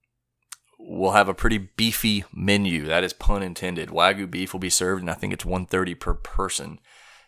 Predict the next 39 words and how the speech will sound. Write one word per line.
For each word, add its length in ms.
uh, 220
which 180
is 200
a 120
pricey, 580
pricey 560
meal 440
at 160
Disney. 440
Drinks 280
include 320
signature 300
cocktails, 480
premium 320
sake, 560
uh, 40
and 380
wine, 340
and 140
then 80
a 60
craft 300
beer 120
menu. 300
Taking 180
the 60
monorail 300
ride 240
over 140
the 60
Magic 260
Kingdom 260
here. 240
Crowds 300
were 60
pretty 160
light 240
during 240
the, 80